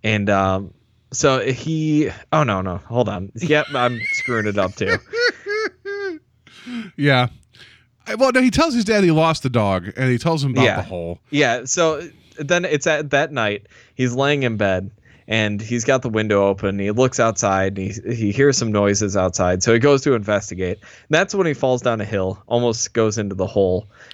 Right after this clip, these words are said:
Speaker 2: Okay.
Speaker 1: and there's crazy weird noises and fog and everything, and, uh, he's, he becomes kinda disoriented. He's just laying there. I, I don't, it was really weird.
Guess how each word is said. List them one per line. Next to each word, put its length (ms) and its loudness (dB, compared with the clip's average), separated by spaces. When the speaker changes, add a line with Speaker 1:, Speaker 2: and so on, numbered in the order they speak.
Speaker 2:
Okay. 160 0
Speaker 1:
and 240 0
there's 300 0
crazy 480 2
weird 300 2
noises 480 0
and 120 -12
fog 420 2
and 120 -4
everything, 540 -2
and, 340 0
uh, 320 2
he's, 260 0
he 320 -2
becomes 560 -4
kinda 180 0
disoriented. 720 0
He's 180 -2
just 200 -4
laying 400 0
there. 280 -4
I, 160 2
I 140 -2
don't, 220 -8
it 180 -18
was 180 -8
really 240 4
weird. 340 -4